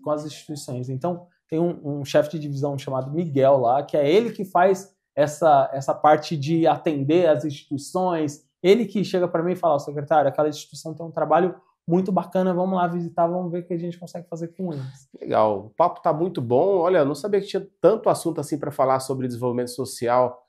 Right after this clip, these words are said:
Speaker 2: aqui na cidade de Guarulhos. Tem, a gente tá caminhando pra concluir essa entrevista, mas ainda tem alguns pontos importantes aqui pra falar. Por exemplo, como é que tá essa questão dos afegãos aqui na cidade? Vocês estão enfrentando essa luta?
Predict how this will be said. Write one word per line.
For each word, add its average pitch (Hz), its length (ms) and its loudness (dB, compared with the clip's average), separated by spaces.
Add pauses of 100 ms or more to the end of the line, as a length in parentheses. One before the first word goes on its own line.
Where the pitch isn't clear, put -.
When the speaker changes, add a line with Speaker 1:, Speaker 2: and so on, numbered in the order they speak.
(360)
Speaker 2:
aqui 113 200 -6
na 123 120 0
cidade 120 260 2
de 123 60 0
Guarulhos. 131 360 2
Tem, 151 320 0
a 143 40 0
gente 135 180 -8
tá 151 100 -6
caminhando 165 640 2
pra 160 160 -4
concluir 147 320 -4
essa 131 140 -6
entrevista, 131 340 -6
mas 160 140 -6
ainda 165 160 -4
tem 165 120 -6
alguns 151 240 -6
pontos 147 280 -6
importantes 135 420 -6
aqui 127 160 -12
pra 127 160 0
falar. 131 480 4 (280)
Por 147 100 6
exemplo, 165 180 6
como 175 120 2
é 196 40 0
que 190 60 -8
tá 196 80 2
essa 185 140 -2
questão 160 320 -4
dos 143 100 -4
afegãos 117 560 -6
aqui 95 160 -14
na 98 100 -10
cidade? 82 460 -10 (100)
Vocês 107 180 -14
estão 120 120 -6
enfrentando 120 460 -4
essa 113 160 -6
luta? 90 320 -8